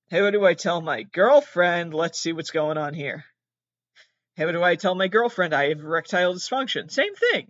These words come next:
Like, I, it's another thing where it's like, it's unfortunately stigmatized.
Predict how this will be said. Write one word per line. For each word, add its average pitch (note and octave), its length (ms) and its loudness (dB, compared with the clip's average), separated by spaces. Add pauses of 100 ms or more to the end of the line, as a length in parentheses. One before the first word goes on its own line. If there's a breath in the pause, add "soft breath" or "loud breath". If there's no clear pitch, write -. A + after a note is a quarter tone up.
Like, E3+ 280 0
I, G3 280 2
it's A3+ 240 0
another B3+ 280 -2
thing G3+ 220 0
where F#3+ 140 2
it's F3+ 120 -4
like, F3 240 0 (280 loud breath)
it's F#3+ 160 -2
unfortunately G3+ 760 0
stigmatized. C3+ 1160 -6